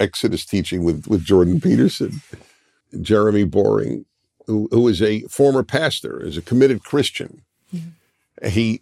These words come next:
Speaker 1: he, uh, had a great line. He said, "We are in a purity death spiral."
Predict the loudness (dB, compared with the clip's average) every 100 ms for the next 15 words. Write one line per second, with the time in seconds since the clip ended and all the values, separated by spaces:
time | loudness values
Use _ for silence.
0 | -6 0 2 4 2 2 0 0 -4 0
1 | 2 2 0 0 0 -2 -4 -2 -2 0
2 | 0 2 2 0 -2 0 -2 -4 -14 0
3 | 2 2 0 -2 -2 -2 2 2 2 -4
4 | -6 -4 -4 -6 -14